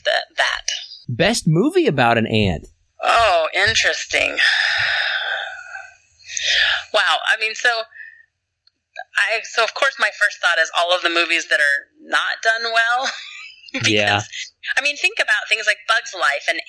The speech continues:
Speaker 1: Ants, right? It shows this whole male task force and these strong male soldiers, and all of that is totally not true. Those are all females. Um, I'll say that, of course, I like classic movies, so of course Them is really exciting to me.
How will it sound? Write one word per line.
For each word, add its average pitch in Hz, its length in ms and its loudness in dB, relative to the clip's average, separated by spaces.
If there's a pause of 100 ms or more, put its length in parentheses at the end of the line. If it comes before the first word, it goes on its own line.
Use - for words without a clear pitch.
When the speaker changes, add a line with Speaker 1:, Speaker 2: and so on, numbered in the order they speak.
(160)
Speaker 1:
Ants, - 400 -2
right? 165 320 0
It 170 100 -2
shows 220 300 2
this 208 240 0
whole 220 160 0
male 208 320 0
task - 400 -2
force 127 220 -2
and 156 80 -2
these 160 100 0
strong 214 460 0
male 196 180 -2
soldiers, 196 540 0
and 165 100 0
all 214 240 2
of 196 100 -2
that 175 240 2
is 151 220 -2
totally 170 340 0
not 147 300 0
true. 185 160 2
Those 151 180 2
are 160 140 0
all 151 180 0
females. 147 640 -4 (480)
Um, 190 280 -2 (360)
I'll 220 160 -2
say 214 380 -2
that, 185 260 0
of - 120 -2
course, 247 260 -2
I 185 160 2
like 175 140 2 (180)
classic 175 580 0
movies, 220 480 0
so 175 140 2
of 160 80 0
course - 240 -2 (160)
Them 170 320 2
is 190 180 0
really 185 220 2
exciting 180 400 -2
to - 100 -12
me. 196 220 2